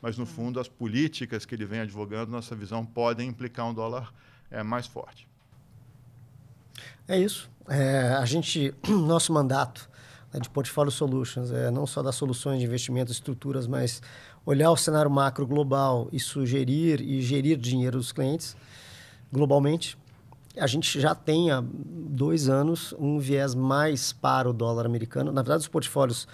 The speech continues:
Speaker 3: nossos globais, nossos clientes, a nossa,
Speaker 2: Uhum.
Speaker 3: nossa moeda é dólar. E a gente tem,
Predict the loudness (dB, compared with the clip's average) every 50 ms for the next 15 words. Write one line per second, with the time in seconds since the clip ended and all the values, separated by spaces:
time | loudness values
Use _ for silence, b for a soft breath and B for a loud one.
0 | B B B B B B -2 2 4 6 6 6 4 0 -4 -4 0 0 0 2
1 | 2 2 2 2 2 0 -2 -4 -4 -4 -2 -2 -2 0 0 0 0 0 0 2
2 | 2 2 2 0 0 -4 -6 -6 -4 -2 -2 0 0 2 4 4 4 4 4 4
3 | 2 4 4 4 4 4 2 0 -4 -6 B B B B B B B B B B
4 | B 2 4 4 4 4 2 4 4 6 6 6 4